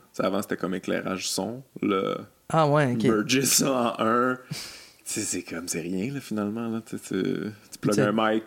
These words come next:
Speaker 1: puis, euh,
Speaker 2: Puis tant mieux, là, c'est bien correct, là. Pas
Speaker 1: Ouais,
Speaker 2: besoin
Speaker 1: parce que
Speaker 2: de
Speaker 1: c'est autre chose, là. C'est carrément
Speaker 2: C'est
Speaker 1: autre
Speaker 2: ça.
Speaker 1: chose, là, tu sais, ouais.
Speaker 2: Euh...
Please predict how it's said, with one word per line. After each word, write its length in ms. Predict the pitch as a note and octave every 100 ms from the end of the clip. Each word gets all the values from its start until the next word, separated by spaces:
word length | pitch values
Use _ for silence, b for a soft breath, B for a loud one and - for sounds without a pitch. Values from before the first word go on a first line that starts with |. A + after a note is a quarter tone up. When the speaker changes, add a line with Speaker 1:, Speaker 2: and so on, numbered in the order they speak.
| -
Speaker 1:
puis, 360 | G#2 G2 F#2+
euh, 160 | F#2+ F#2 G2+ _ -
Speaker 2:
Puis 60 | -
tant 140 | E3+
mieux, 240 | E3 D#3 F#3
là, 80 |
c'est 120 | E3 C#3
bien 120 | D3
correct, 320 | C#3+ D#3 G#3+
là. 120 | D3 C3+ -
Pas 60 | C#3
Speaker 1:
Ouais, 140 | E3 D#3
Speaker 2:
besoin 140 | E3+
Speaker 1:
parce 100 | F3+
que 40 | D#3+
Speaker 2:
de 40 |
Speaker 1:
c'est 100 | D3
autre 100 | C3+
chose, 320 | - B2+ C#3 D#3
là. 80 | E3+
C'est 280 | - A2+ A2
carrément 300 | G#2+ G#2+ G#2+
Speaker 2:
C'est 80 |
Speaker 1:
autre 80 | C3+
Speaker 2:
ça. 80 | -
Speaker 1:
chose, 160 | C#3 G#2
là, 100 | F#2+
tu 60 | G2+
sais, 80 | A2 -
ouais. 120 | G2 G2+ -
Speaker 2:
Euh... 580 | C3 C3 C3 C3 C3 C3